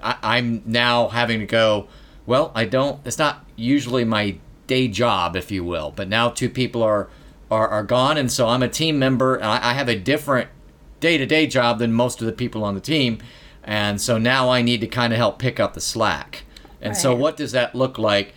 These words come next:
Speaker 1: And for me, when it's something like that where it's task-oriented,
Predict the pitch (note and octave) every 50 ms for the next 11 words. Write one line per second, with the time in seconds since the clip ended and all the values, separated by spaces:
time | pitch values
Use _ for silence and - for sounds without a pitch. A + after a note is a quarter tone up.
0 | - - - - - A2 A2 A2+ A2 A2 G#2+ G#2+ G2+ - - A#2+ A2+ A#2 C3 E3+
1 | G3 E3+ D3+ C#3+ C3+ C3 C3 C3+ C3 - B2+ B2 A#2+ A2+ G2+ - - D#3 C#3 B2
2 | C3+ A#2 A2+ A2+ A2 G#2 - A#2+ A#2 A2 G2 G2 G2 G2 F#2+ - - - B2+ A#2+
3 | A#2+ A2+ - - - - F#2+ F#2 G2+ G2 F#2 F2+ - G2+ G2+ F#2+